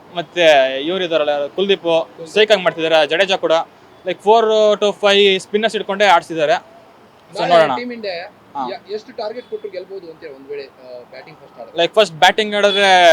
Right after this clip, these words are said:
Speaker 1: they will give three fifty plus target.
Speaker 2: ಟೀಮ್ ಇಂಡಿಯಾ ಆಟಗಾರರು ಯಾವ ರೀತಿ ಆಡ್ಬೇಕು ಅನ್ನೋದ್ರ ಬಗ್ಗೆ ಹೇಳೋದಾದ್ರೆ ಏನ್ ಹೇಳ್ತೀರಿ?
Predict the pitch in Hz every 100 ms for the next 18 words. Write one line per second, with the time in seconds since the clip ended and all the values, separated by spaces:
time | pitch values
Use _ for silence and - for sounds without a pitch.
0 | 147 147 - 160 170 175 180 170 170 170
1 | 165 156 - - - 208 208 190 202 180
2 | 165 170 139 135 - _ _ _ - -
3 | 190 208 196 185 180 180 175 170 180 190
4 | 190 165 180 202 202 202 185 175 165 160
5 | 156 143 139 165 147 135 117 _